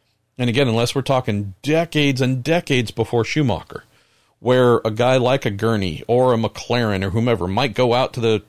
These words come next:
shop floor and bend a piece of metal and might come up with an idea and do it themselves. Like, in the modern era,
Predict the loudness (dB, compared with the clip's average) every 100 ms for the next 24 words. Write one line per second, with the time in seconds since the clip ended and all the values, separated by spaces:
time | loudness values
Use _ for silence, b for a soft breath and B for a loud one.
0 | _ -2 0 0 -2 -2 0 2 0 -2
1 | 0 0 0 -2 -2 -2 -2 -2 -2 -2
2 | -4 -4 -2 -4 -2 -2 -2 -2 -4 -2
3 | -2 -2 -4 -4 -4 -6 -10 -2 0 0
4 | -2 -4 -4 -4 -4 -4 -4 -4 b b
5 | b b b b b b _ _ -2 0
6 | 2 2 2 2 2 2 2 0 -2